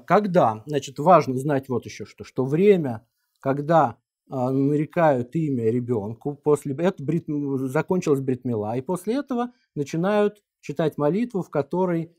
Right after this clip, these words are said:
определяется, вот, собственно говоря, имя ребенка. Это имя, э, это время, когда, э, э,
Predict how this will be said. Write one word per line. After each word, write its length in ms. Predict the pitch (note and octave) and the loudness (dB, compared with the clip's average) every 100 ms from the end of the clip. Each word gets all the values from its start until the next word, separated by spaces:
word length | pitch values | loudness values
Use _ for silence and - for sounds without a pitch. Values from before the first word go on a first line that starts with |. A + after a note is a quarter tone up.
| _ | _
определяется, 800 | C3 B2 C#3 C#3+ D#3+ F3 E3 - | -6 -4 -2 0 0 0 -2 -2
вот, 140 | C3+ C3 | -2 0
собственно 300 | D3 - C#3+ | -2 0 2
говоря, 180 | C3+ | 4
имя 320 | C3+ D#3 C3+ C3+ | 4 2 -2 0
ребенка. 680 | C#3 C3 A2 G2 A2+ E3 F3+ _ _ _ | 2 2 -2 -8 -8 -8 -10 _ _ _
Это 400 | F#3 A#3+ B3 F#3+ | 2 2 2 0
имя, 640 | E3 D#3 C#3+ C3 D#3+ A3+ | 0 -2 0 0 0 0
э, 60 | F3 | 2
это 320 | F#3+ F#3+ F#3+ | 6 6 4
время, 540 | D#3 D3 B2 B2 F#3+ A#3+ _ _ | 2 2 2 0 -2 -4 _ _
когда, 680 | C#3+ D3 C#3+ F#3+ G#3+ G#3 - | 2 2 4 4 6 2 2
э, 580 | D3+ C#3+ C#3 C#3 C3+ C3+ C3 _ _ _ _ _ - | 4 6 6 4 2 -2 -6 _ _ _ _ _ -14
э, 340 | C#3 C3 B2+ | -8 -6 -4